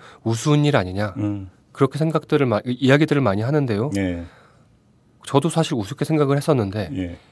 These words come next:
Speaker 1: 이미 검찰 기소가 이루어지-, 이루어져서 법원에 이제 앞으로 다니면서 재판을 받아야 하는 제 입장에서는
Speaker 2: 네.
Speaker 1: 더 이상 이 상황이 우습지만은 않습니다.
Speaker 2: 이해합니다. 유경험자로서 저도 이해를 합니다.
Speaker 1: 예.
Speaker 2: 알겠습니다. 아무튼 최성진 기자와 인터뷰는 여기서 마무리하도록 하겠습니다.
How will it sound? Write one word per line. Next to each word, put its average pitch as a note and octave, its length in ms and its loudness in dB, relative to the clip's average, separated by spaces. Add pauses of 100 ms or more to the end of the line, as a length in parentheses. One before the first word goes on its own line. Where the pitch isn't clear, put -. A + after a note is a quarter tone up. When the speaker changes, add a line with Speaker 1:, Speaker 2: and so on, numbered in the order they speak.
(160)
Speaker 1:
이미 D3 200 0
검찰 A2+ 340 -2
기소가 A#2+ 320 -2
이루어지-, A#2 540 0
이루어져서 A#2 500 -2
법원에 A2 440 0 (420)
이제 A2 240 -2
앞으로 G#2 460 -2 (260)
다니면서 A2+ 400 0
재판을 B2+ 360 2
받아야 A2 360 -2
하는 A2+ 180 0
제 A2 160 -2
입장에서는 G#2+ 640 -2
Speaker 2:
네. F#2+ 220 -4 (240)
Speaker 1:
더 A#2 180 4
이상 C3+ 200 4
이 G#2+ 80 -4
상황이 A#2+ 380 2
우습지만은 A2+ 600 -2
않습니다. E2+ 420 -10 (800)
Speaker 2:
이해합니다. G2+ 720 0 (440)
유경험자로서 G2 920 0
저도 - 280 -2
이해를 D#2 400 -12
합니다. G2 200 -12 (260)
Speaker 1:
예. A#2+ 40 -6 (420)
Speaker 2:
알겠습니다. A2 440 0
아무튼 F3+ 380 4
최성진 F#3 440 0
기자와 D3+ 260 0
인터뷰는 A2+ 320 -6
여기서 F2+ 240 -6
마무리하도록 D#2+ 520 -12
하겠습니다. D2+ 480 -14